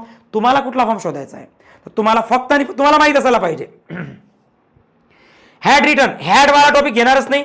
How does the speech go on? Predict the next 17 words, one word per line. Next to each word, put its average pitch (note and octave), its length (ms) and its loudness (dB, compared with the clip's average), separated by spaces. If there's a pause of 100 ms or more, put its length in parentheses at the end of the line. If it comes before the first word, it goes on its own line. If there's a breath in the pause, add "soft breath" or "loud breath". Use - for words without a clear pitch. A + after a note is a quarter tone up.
(200)
already G#3+ 340 2
मॉडेल B3 260 4
आलेला A#3+ 240 4
आहे, C#4 80 2 (320 loud breath)
हे F#3+ 60 -6
दोन्ही A3+ 240 2
कट G3 180 -8
होतील. B2+ 280 -16 (500 soft breath)
अरे C#4 140 2
दुसरा A#3+ 380 0
घेणार D4 360 2
की D#4 80 -2
पहिला C#4+ 360 2
घेणार? G#3 260 -2 (100)
मॉडेलच्या A3 540 0
नंतर A3 400 -2
नेहमी G#3 500 -4